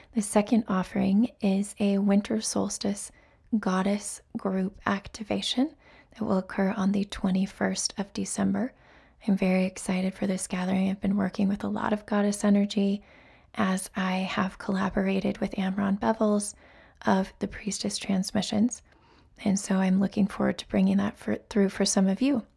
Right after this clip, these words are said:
who would like to be involved with those goddess energies during solstice. And the third offering is an interesting, interesting offering that came through.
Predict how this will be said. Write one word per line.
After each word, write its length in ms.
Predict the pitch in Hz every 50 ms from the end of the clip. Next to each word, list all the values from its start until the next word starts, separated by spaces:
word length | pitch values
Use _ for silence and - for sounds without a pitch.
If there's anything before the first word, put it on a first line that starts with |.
| _ _
who 140 | - - 220
would 120 | 104 101 -
like 200 | 107 104 - -
to 80 | - -
be 120 | 107 101
involved 420 | 101 101 - 107 107 104 - -
with 100 | - -
those 200 | - 214 208 202
goddess 440 | - - 214 202 202 208 208 202 - -
energies 540 | 196 202 202 202 - - 214 220 - - - - _ _ _ _ _ _ _ _ _ _ _ _ -
during 420 | - 196 185 185 185 196 214 247 - -
solstice. 840 | - - - - 254 240 - - - - - - - - - - - _ _ - - - - - _ -
And 160 | 220 202 196
the 80 | 190 202
third 280 | - - 240 247 247 -
offering 560 | 208 190 190 - - 202 196 196 190 190 190 202
is 260 | - 196 190 190 -
an 180 | 202 185 - - -
interesting, 720 | - 240 254 254 - - 208 202 - - - 190 185 214
interesting 680 | - - 208 220 - - 208 196 - - - 208 185 185
offering 400 | - 190 185 - - - 190 185
that 160 | 185 190 - -
came 240 | - 208 196 190
through. 440 | 196 - - - 196 190 185 196 202